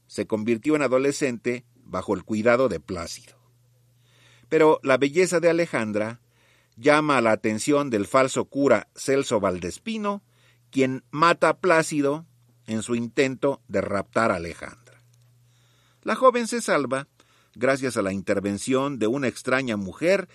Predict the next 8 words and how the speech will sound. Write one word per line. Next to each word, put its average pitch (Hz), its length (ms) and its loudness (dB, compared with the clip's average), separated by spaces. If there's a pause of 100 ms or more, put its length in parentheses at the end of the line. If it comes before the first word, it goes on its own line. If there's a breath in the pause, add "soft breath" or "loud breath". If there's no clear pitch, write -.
(160 soft breath)
que 107 120 -6
parece 127 380 2
dedicarse 107 760 -2
exclusivamente 165 1300 -2 (160)
a 101 140 -6
pisarle 131 440 -2
los 95 200 -6
talones 120 640 -2